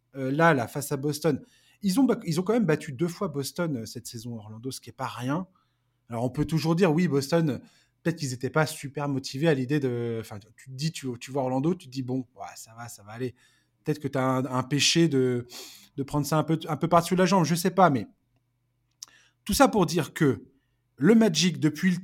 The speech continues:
temps que je les vois re-, re-, essayer de reconstruire, depuis le temps que je les vois enchaîner les décisions de merde, J'ai l'impression que pour une fois,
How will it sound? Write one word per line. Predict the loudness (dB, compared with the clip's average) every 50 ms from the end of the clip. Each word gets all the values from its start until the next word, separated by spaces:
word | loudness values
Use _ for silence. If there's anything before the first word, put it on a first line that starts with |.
| -10 0
temps | 4 4 4 4
que | 2 0 -2
je | -2 0 0
les | 0 0
vois | 0 2 2 4 4
re-, | 4 4 0 0 0 0 -2 -2
re-, | -4
essayer | -4 -4 -2 0 0 0
de | 0
reconstruire, | -2 -6 -6 -6 -6 -6 -6 -10 -8 -8
depuis | -8 -4 -2 -4 -4
le | -4 -8 -2 _
temps | 2 4 4
que | 2 2
je | 0
les | 0
vois | 2 2 2 2 2
enchaîner | 0 -4 -4 -2 -2 0 0
les | 0 0
décisions | -2 -4 -6 -8 -8 -8 -8 -8 -6 -6
de | -6 -6
merde, | -4 -2 2 2 2 2 2 0 -2 -8 -10 -14 _ _ _ _ _ _ _ _ _ _ _ _ _ _ _ _ _ _ _ _ _ _ _ _ _ _ _ _ _ _
J'ai | -2 2 4 6
l'impression | 6 6 6 4 2 0 0 2 0 0 0
que | 0 -2 -4
pour | -6 -10 _ -4 -2 0 2 2
une | 2 0
fois, | 0 -4 -4 -2 0 0 0 -2 -4 -12 _